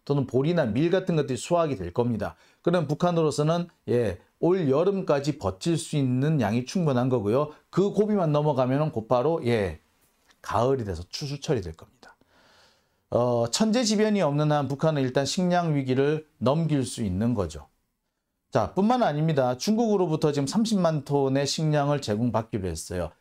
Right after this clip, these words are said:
삼십만 톤이면 북한이 한 달을 버틸 수 있는 분량이라고 하거든요. 그런데 지금 현재 북한이 상당히 아껴 먹고 있는 상황이기 때문에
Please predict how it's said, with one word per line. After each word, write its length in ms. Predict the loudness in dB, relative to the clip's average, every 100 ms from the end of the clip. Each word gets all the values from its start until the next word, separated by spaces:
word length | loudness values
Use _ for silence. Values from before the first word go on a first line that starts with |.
| _ -4
삼십만 420 | 0 2 0 0
톤이면 320 | 0 0 -2
북한이 240 | -2 -4
한 200 | -2 0
달을 220 | 0 0 -2
버틸 300 | -6 -6 -6
수 140 | -6
있는 200 | -6 -6
분량이라고 540 | -8 -8 -8 -8 -10 -10
하거든요. 480 | -10 -10 -8 -10 -12 _ _ _ -2
그런데 240 | 0 2
지금 200 | 2 0
현재 160 | 0 -2
북한이 320 | -2 -2 0
상당히 300 | -2 -2 -2
아껴 420 | -4 -4 0 0
먹고 300 | 2 0 0
있는 180 | 0 0
상황이기 460 | -2 -4 -4 -4 -6
때문에 420 | -4 -2 -2